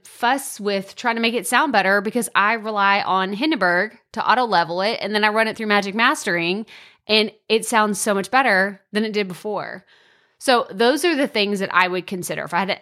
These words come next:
extra hundred dollars, then I would absolutely invest in those tools, as well as keyword research.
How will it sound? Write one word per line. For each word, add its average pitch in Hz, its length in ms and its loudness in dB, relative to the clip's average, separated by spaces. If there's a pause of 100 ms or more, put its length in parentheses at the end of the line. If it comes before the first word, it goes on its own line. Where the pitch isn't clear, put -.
extra 254 280 -2
hundred 233 220 -2
dollars, 180 720 0
then 180 420 -2
I 208 120 4
would 202 120 -2 (100)
absolutely 185 760 -2
invest 170 420 0
in 185 160 -6
those 175 240 -4
tools, 175 540 -6 (560)
as 226 180 2
well 233 420 4
as 196 640 2 (1000)
keyword 277 540 0
research. 247 1000 0